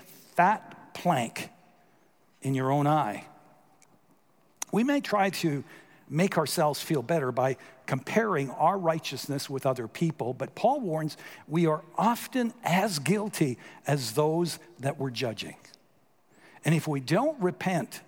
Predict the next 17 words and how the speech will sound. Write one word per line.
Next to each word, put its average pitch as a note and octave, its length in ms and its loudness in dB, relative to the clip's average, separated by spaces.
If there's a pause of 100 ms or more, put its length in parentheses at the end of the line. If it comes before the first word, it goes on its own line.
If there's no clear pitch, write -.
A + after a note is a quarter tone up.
(160)
of C#3 160 2
our D#3+ 180 4
critical G#3+ 480 -2
judgmental D3 760 -4
spirit, C#3+ 520 -6 (680)
we C#3+ 140 0
face D#3 360 0
the C3+ 120 -6
same G3+ 360 0
judgment D3 560 -2 (760)
that D#3+ 200 -4
they A3+ 180 4
do. G#2 300 -2 (560)
Look F3 180 4
at A3+ 80 2
verse F3 220 -2
three. - 360 -6